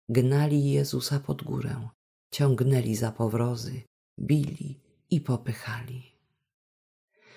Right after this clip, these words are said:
W jednym miejscu zwraca się drożyna wężykowato, przybierając znowu kierunek południowy. Tu upadł Jezus po raz szósty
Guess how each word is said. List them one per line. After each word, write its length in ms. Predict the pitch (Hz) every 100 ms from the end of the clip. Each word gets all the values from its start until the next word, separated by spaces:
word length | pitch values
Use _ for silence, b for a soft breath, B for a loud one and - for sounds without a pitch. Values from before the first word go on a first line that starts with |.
| B B
W 100 | 110
jednym 560 | 135 147 175 180 175
miejscu 460 | 143 110 - - 110
zwraca 520 | 107 117 139 139 135
się 280 | 120 139 131
drożyna 600 | 131 123 117 147 127 110
wężykowato, 1120 | 117 117 117 - - 117 123 110 - 156 - _ B B B B
przybierając 720 | - - 185 175 175 151 -
znowu 460 | 104 110 135 120 127
kierunek 540 | - 147 123 120 -
południowy. 880 | - 143 143 143 - - - - 123 - _ _ _ _ _ _ _ _ _ _ _ _ _ -
Tu 460 | 135 135 147 175 -
upadł 440 | 160 123 110 107 107
Jezus 440 | 110 113 120 -
po 160 | - 123
raz 220 | 120 -
szósty 640 | - 170 - - - 117